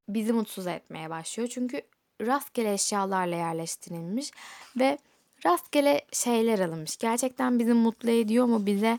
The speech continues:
güzel bir enerji veriyor mu bunu bilmiyoruz. Freud'un bir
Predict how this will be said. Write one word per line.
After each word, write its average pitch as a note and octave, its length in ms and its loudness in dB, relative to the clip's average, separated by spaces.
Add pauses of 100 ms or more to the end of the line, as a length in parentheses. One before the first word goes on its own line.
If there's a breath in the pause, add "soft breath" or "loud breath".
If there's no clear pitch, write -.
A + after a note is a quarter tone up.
güzel G#3 500 2
bir A#3 60 6
enerji G#3 480 4
veriyor G#3+ 240 4
mu G#3 200 2
bunu F#3+ 220 2
bilmiyoruz. D#3+ 840 -8
Freud'un D4+ 840 2
bir C4+ 240 0